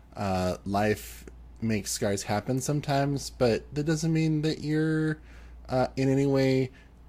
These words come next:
damaged or bad. You just had some things happen, and now there's marks of those things, and you lived through it. If you're a ghost listening to this podcast, please don't email us and well actually us.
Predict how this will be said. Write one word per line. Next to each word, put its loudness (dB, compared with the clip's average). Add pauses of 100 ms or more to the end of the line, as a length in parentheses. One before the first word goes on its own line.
damaged 4 (500)
or 2 (500)
bad. 6 (440)
You -4
just 2
had 4
some -2
things 2
happen, -4
and 0
now 4
there's 2
marks 2
of 0
those 0
things, -4 (100)
and 0 (520)
you 4
lived 6
through 4
it. -2 (1000)
If 0
you're 4
a -2
ghost 6
listening 2
to 6
this 2
podcast, 2
please 0
don't 0
email 0
us -2
and 0
well 0
actually -6
us. -10